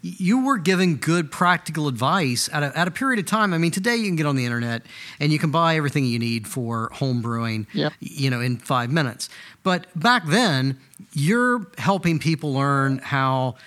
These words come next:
Speaker 1: they can brew with, they, they can turn an Igloo cooler into a mash tun. And
Speaker 2: Let me interrupt. It wasn't an Igloo cooler. The Igloo coolers were zinc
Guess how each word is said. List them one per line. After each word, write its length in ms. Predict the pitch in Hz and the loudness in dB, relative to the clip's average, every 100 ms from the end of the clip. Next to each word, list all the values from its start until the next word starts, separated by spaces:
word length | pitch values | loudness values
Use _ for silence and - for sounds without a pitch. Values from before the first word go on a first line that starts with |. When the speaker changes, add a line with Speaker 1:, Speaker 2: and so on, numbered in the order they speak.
| - | -10
Speaker 1:
they 180 | 135 139 | -4 -2
can 300 | - 131 120 | 0 0 -2
brew 480 | 107 147 156 151 143 | -2 0 2 2 2
with, 400 | 127 123 123 - | 0 -2 -4 -6
they, 300 | 170 135 151 | -6 -2 -2
they 180 | 151 160 | 0 0
can 100 | 127 | 0
turn 220 | 156 170 | 2 2
an 100 | 139 | 2
Igloo 400 | 190 175 170 147 | 2 2 0 -2
cooler 500 | - - 196 165 143 | -2 -2 0 2 2
into 260 | 135 127 127 | 0 0 0
a 60 | |
mash 380 | 123 131 123 - | 0 0 0 -4
tun. 400 | 110 101 87 90 - - - - | -6 -6 -8 -12 -14 -18 -18 -6
And 400 | 135 131 127 120 | -2 0 0 0
Speaker 2:
Let 160 | 180 196 | 0 2
me 80 | |
interrupt. 280 | 220 226 170 | 2 2 2
It 80 | 160 | 0
wasn't 300 | 190 214 226 | 0 2 2
an 60 | 208 | 2
Igloo 360 | 240 202 214 | 2 2 0
cooler. 480 | - 220 214 190 151 - - - | 0 0 0 -2 -6 -10 -18 -4
The 120 | 185 | 0
Igloo 280 | 214 190 190 | 2 2 0
coolers 640 | - 220 226 202 190 165 | 0 2 4 2 0 -2
were 380 | 180 165 160 156 156 - - - | 0 0 0 -2 -6 -20 -20 -8
zinc 680 | 143 135 165 220 196 - | -4 0 2 2 0 -6